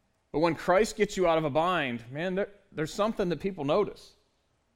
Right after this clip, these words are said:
And that's what happened in this guy's life. John chapter nine, verses eight through ten, it says, "The neighbors, therefore,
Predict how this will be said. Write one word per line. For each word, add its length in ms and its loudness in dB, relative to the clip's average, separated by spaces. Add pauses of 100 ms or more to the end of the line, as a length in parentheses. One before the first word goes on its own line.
(1400)
And 140 -2
that's 180 -2
what 120 2
happened 280 -2
in 100 -2
this 140 -4
guy's 300 -2
life. 180 0
John 240 0
chapter 300 -2
nine, 260 -2
verses 420 -6
eight 300 -4
through 160 -4
ten, 280 -6
it 100 -12
says, 240 -2
"The 80 0
neighbors, 560 2
therefore, 540 -2